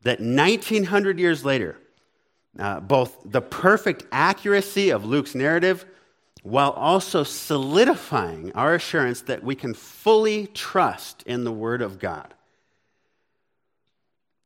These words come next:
When the things of our lives seem to be out of control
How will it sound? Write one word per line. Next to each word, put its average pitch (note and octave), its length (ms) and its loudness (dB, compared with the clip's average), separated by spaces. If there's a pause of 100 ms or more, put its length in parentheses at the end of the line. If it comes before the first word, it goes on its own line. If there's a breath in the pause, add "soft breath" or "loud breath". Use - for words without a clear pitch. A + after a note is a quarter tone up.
When D3+ 200 4
the E3 100 4
things C4 500 4
of F3 220 0
our E3+ 180 4
lives D#3 760 2 (1400)
seem F#3+ 280 4
to F#3 80 4
be F3 120 8
out F#3+ 200 8
of A#3 140 2
control E3+ 580 0